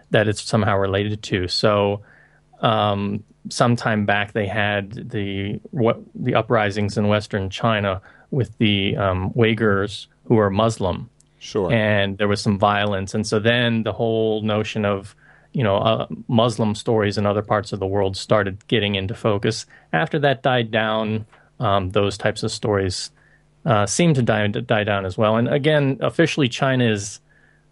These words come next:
Speaker 1: is an atheist country. Um,
Speaker 2: Right.
Speaker 1: so they, they try not to play too much on religious conflict or international stories that deal specifically with, um, religion or religious issues.
Speaker 2: Yeah.
Speaker 1: Um,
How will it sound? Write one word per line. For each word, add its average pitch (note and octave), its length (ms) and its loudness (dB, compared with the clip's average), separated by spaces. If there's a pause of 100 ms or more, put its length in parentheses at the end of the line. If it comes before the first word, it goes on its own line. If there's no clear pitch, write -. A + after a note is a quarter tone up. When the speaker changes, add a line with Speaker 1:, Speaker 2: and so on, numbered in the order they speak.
(100)
Speaker 1:
is A2+ 240 2
an G#2 320 2
atheist A#2+ 680 0 (180)
country. - 560 -2 (360)
Um, G#2+ 240 2
Speaker 2:
Right. F#2+ 100 -6
Speaker 1:
so - 140 -2
they, A2+ 200 0 (200)
they C3+ 140 2 (120)
try D3 200 0
not C3+ 160 0
to A#2 80 -8
play A2 380 0
too A#2 160 -4
much G2 260 0
on G2+ 500 -2 (120)
religious A2 500 0
conflict G#2 760 -2
or G2+ 520 0
international G2+ 540 0
stories G2 320 0
that G2 180 -2
deal G2+ 280 2
specifically A#2 680 -2
with, F#2+ 360 0 (680)
um, G2 280 2
religion G2+ 440 2
or G2 140 2
religious F#2+ 480 -2
issues. - 600 -2 (360)
Speaker 2:
Yeah. G#2+ 260 2
Speaker 1:
Um, G2+ 200 0